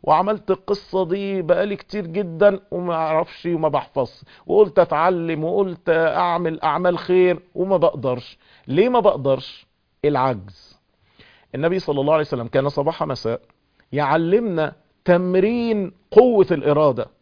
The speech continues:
لما يقول: "اللهم إني أعوذ بك من العجز والكسل". عشان يبقى عندنا إرادة، ببساطة جدًا، قوة الإرادة إزاي أقدر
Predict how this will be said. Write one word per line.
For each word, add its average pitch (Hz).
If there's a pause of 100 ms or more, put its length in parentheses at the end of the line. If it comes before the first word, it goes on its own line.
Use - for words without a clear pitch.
(280)
لما 143
يقول: 180
"اللهم 147
إني 151
أعوذ 139
بك 151
من 139
العجز 135 (260)
والكسل". 135 (1120)
عشان 190
يبقى 220
عندنا 143
إرادة، 120 (500)
ببساطة 147
جدًا، 120 (100)
قوة 220
الإرادة 147 (800)
إزاي 170
أقدر 151